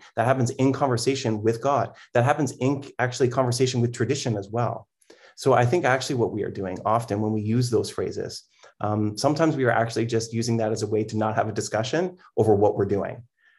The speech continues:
And so I think in community, what we should be doing is really talking that through and saying, "Okay, what is the will of God in this situation? What are you seeing? What are you sensing?" And then we often forget this, but Jesus is really clear. You can tell what is right and wrong by the fruit of something.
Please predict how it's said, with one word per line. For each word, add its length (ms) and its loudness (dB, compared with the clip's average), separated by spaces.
And 120 0
so 120 2
I 120 4
think 300 2
in 140 4
community, 520 2
what 160 -2
we 80 -6
should 180 -2
be 80 -6
doing 300 -2
is 120 -6
really 180 2
talking 280 0
that 140 -4
through 200 -6
and 120 -2
saying, 180 -4
"Okay, 160 0
what 260 4
is 200 4
the 80 2
will 260 0
of 80 -8
God 220 -4
in 80 -8
this 120 -6
situation? 460 -8
What 140 2
are 40 6
you 160 4
seeing? 320 -2
What 140 0
are 40 -4
you 140 -2
sensing?" 480 -4
And 120 4
then 100 6
we 120 2
often 360 2
forget 340 0
this, 400 -4
but 140 2
Jesus 340 0
is 80 4
really 200 8
clear. 500 2
You 140 4
can 180 6
tell 240 4
what 140 6
is 100 0
right 160 4
and 120 -4
wrong 200 2
by 80 0
the 120 -4
fruit 280 -2
of 80 -2
something. 420 -8